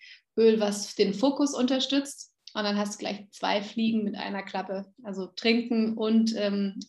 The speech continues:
wieder den Fokus, beziehungsweise du hast auch einfach ein Getränk, was nicht nur langweilig nach Wasser schmeckt, ähm, sondern einen guten Geschmack hat, ohne zusätzliche Kalorien oder ohne Zucker vor allem.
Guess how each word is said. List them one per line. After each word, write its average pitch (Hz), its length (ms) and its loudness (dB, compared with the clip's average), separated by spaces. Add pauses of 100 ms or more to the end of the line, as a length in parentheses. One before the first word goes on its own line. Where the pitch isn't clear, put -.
wieder 202 160 0
den 190 180 -2
Fokus, 226 560 0
beziehungsweise 196 580 -2
du 190 120 -4
hast 190 220 -4
auch 190 100 -4
einfach 190 320 -4
ein 190 200 -2
Getränk, 202 560 0 (380)
was 214 160 0
nicht 226 160 4
nur 214 100 6
langweilig 202 520 2
nach 202 200 -2
Wasser 190 280 0
schmeckt, 196 560 -6
ähm, 175 480 -6 (380)
sondern 180 360 -8
einen 175 240 -8
guten 185 220 -8
Geschmack 185 400 -6
hat, 190 320 -8
ohne 175 380 -2
zusätzliche 175 560 -6
Kalorien 175 500 -4
oder 170 220 -6
ohne 180 220 -4
Zucker - 300 -10
vor - 160 -16
allem. - 220 -14